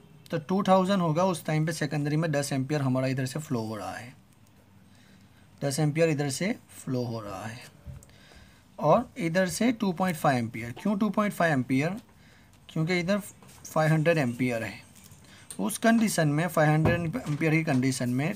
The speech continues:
टू हंड्रेड divide by one का सीटी है, तो जब पाँच सौ एम्पियर फ्लो होगा उस कंडीशन में टू पॉइंट फ़ाइव एम्पियर इधर फ्लो होगा।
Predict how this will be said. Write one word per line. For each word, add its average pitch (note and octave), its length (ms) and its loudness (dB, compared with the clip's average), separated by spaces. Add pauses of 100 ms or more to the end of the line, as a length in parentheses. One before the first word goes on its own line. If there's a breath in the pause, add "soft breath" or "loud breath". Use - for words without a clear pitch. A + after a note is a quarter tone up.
(100)
टू F3 140 2
हंड्रेड F3 460 2
divide D3+ 340 2 (400)
by D3+ 220 4
one E3 220 2
का G#3 100 8
सीटी C#3+ 340 0
है, B2 200 -2 (840 loud breath)
तो F3+ 60 -4
जब F#3 240 0
पाँच F3 240 2
सौ A3 120 0
एम्पियर A3 360 2
फ्लो D#3 220 2
होगा C#3 280 4
उस F3+ 140 0
कंडीशन D3+ 380 2
में E3 140 0
टू D#3+ 160 0
पॉइंट D#3+ 280 -2
फ़ाइव D3 200 2
एम्पियर C#3+ 260 -2
इधर B2+ 200 0
फ्लो A2+ 200 -6
होगा। F2+ 320 -10